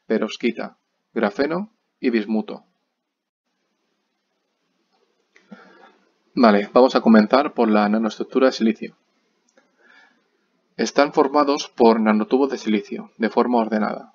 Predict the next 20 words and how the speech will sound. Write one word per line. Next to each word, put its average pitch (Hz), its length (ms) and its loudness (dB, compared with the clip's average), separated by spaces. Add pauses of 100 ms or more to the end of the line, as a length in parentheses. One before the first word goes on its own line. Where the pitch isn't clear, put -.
Poseen 120 300 -6
una 123 240 -6
fuerte 127 360 0
resistencia 135 800 -6
a 127 60 -6
la 110 100 -4
tracción 127 540 -6
y 127 140 -6
una 127 160 -4
conductividad 117 580 -2 (140)
eléctrica 135 600 -4
excepcional. 208 600 -6 (580)
Se 127 260 0
basa 160 440 2 (140)
en 123 140 -4
nueva 139 260 0
tecnología 131 680 -2
orgánica 127 580 -2
de 117 160 -10
silicio. - 440 -6